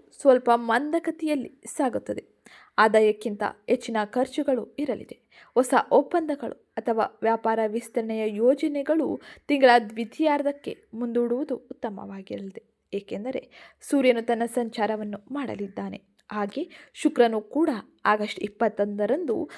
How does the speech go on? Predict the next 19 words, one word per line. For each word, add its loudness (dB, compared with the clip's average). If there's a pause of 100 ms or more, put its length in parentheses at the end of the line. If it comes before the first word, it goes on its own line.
(140)
ತನ್ನ 4 (100)
ಸಂಚಾರವನ್ನು -2 (120)
ಮಾಡಲಿದ್ದಾನೆ. -8 (280)
ಹೀಗಾಗಿ -6 (360)
ತಿಂಗಳ 6 (160)
ಕೊನೆಯಲ್ಲಿ, 4 (200)
ತಿಂಗಳ 4
ದ್ವಿತೀಯಾರ್ಧದಲ್ಲಿ 0 (220)
ನೀವು 4 (220)
ವ್ಯಾಪಾರ 4 (100)
ವಿಸ್ತರಣೆ -4 (220)
ಅಥವಾ -2 (340)
ಹೊಸ 0 (140)
ಒಪ್ಪಂದಗಳನ್ನು 0 (200)
ಇಟ್ಟುಕೊಳ್ಳುವುದು -4 (180)
ಉತ್ತಮ -8
ರೀತಿಯ -4
ಫಲಿತಾಂಶವನ್ನು -6 (180)
ನೀಡಲಿದೆ. -4